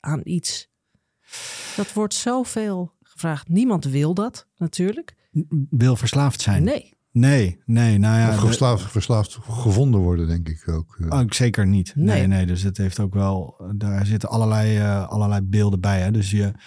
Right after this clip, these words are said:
Speaker 2: ehm, mijn, eh, mijn oude docent die zei: "Als willen moeten wordt."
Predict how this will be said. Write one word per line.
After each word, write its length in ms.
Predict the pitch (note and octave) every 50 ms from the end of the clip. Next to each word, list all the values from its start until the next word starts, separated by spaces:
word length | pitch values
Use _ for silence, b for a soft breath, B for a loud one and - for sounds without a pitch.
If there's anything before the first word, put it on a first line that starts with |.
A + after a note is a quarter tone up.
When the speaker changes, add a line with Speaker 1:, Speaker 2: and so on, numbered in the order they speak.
| B B B B B B B B B
Speaker 2:
ehm, 540 | - A2 G2+ G2+ G2+ G2+ G2+ G2+ G2+ G2+ G2 G2 - _ _ _ _
mijn, 340 | - G#2+ G#2 G2+ G2 G2+ G2+
eh, 80 | - G2+ G#2 G2+
mijn 220 | G#2+ G#2 G2+ F#2+
oude 260 | F2 G2+ G#2 G2+ G2+
docent 380 | G2 G2 - - A2+ G#2+ G2 -
die 120 | - G#2
zei: 240 | G2 G2 G2+ G2 G2
"Als 160 | - G2+ G2
willen 260 | G2 G#2 G#2 F#2+ F#2 F#2+
moeten 240 | G#2 A2+ A#2 C3
wordt." 280 | A2+ A#2 C3 C#3 -